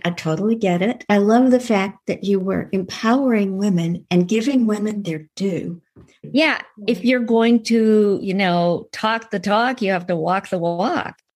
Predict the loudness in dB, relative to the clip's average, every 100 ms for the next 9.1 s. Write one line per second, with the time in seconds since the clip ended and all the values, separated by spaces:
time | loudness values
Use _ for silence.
0 | _ -2 0 0 2 0 _ -2 0 2
1 | 0 0 2 2 2 0 0 -2 0 0
2 | 0 0 -2 -2 -2 0 0 -2 -2 0
3 | 2 0 0 -2 0 2 4 2 0 0
4 | 0 -2 0 -2 -4 -2 0 2 0 2
5 | 2 2 0 -4 -8 -18 -18 -4 0 2
6 | 2 2 0 0 -2 0 -2 0 0 2
7 | 0 0 -4 -14 _ _ -20 -20 _ 2
8 | 2 2 2 2 0 0 0 0 -2 -6